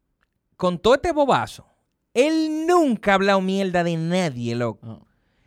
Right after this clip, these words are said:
Speaker 1: Y nunca ha hecho ningún comentarito raro en Instagram ni nada de eso.
Speaker 2: Ajá.
Speaker 1: El tipo está ahí y ya.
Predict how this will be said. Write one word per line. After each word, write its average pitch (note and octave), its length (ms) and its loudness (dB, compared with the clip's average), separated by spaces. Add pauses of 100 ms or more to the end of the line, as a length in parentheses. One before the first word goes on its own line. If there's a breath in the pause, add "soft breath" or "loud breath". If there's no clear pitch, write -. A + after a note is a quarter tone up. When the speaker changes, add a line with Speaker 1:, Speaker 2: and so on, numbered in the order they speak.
Speaker 1:
Y E3+ 100 -4
nunca B3 240 2
ha C4 40 2
hecho A#3 220 0
ningún G3+ 460 -2
comentarito F#3 600 0
raro E3+ 340 2
en D#3+ 80 -8
Instagram C#3+ 580 -6
ni C3 100 -8
nada C#3 160 -2
de B2+ 100 -4
eso. - 280 -14
Speaker 2:
Ajá. D3 340 -14
Speaker 1:
El D3+ 140 -6
tipo G#3+ 500 2 (520)
está G#3 180 4
ahí C3+ 260 -2 (400)
y B2 180 -10
ya. A2 180 -8